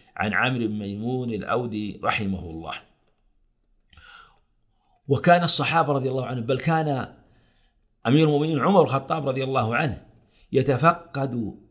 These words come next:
أمر الأمصار في الفطر، وهذا يعني مما يتعجب منه، من حرص الصحابة على السنة والنظر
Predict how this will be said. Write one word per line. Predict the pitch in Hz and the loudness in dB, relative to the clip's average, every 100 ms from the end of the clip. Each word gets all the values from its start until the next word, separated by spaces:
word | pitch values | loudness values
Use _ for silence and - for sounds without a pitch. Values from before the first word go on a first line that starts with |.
| _ | _
أمر | 147 175 151 143 | 4 6 4 4
الأمصار | 131 - 143 143 127 143 175 175 - - _ | 2 2 0 0 -2 -2 2 2 0 -8 _
في | - 156 | -4 -2
الفطر، | 107 143 113 101 _ - | 0 -2 -6 -12 _ -6
وهذا | 143 123 123 117 - - - - _ - | -4 -4 -4 -6 -10 -20 -20 -20 _ -12
يعني | 107 110 120 117 107 - - _ _ | -8 -4 -2 -2 -4 -10 -18 _ _
مما | 123 143 139 131 120 - 110 | 2 2 2 0 -2 -4 -8
يتعجب | 120 127 107 160 107 127 107 | -8 -2 0 0 0 -2 -2
منه، | 135 165 - - _ _ _ _ - | -4 -4 -6 -12 _ _ _ _ -14
من | - 120 | -4 0
حرص | 113 185 208 156 | 2 4 4 0
الصحابة | - 127 113 147 160 110 92 - _ _ _ _ _ | -4 -6 -2 4 6 4 -2 -16 _ _ _ _ _
على | - 101 107 143 143 113 - - | -12 -6 0 2 2 0 -6 -6
السنة | - - 165 170 156 120 95 - _ _ _ _ _ _ _ | -6 -2 -2 -2 -2 -2 -4 -12 _ _ _ _ _ _ _
والنظر | 98 107 127 120 104 - | -4 0 2 2 2 -2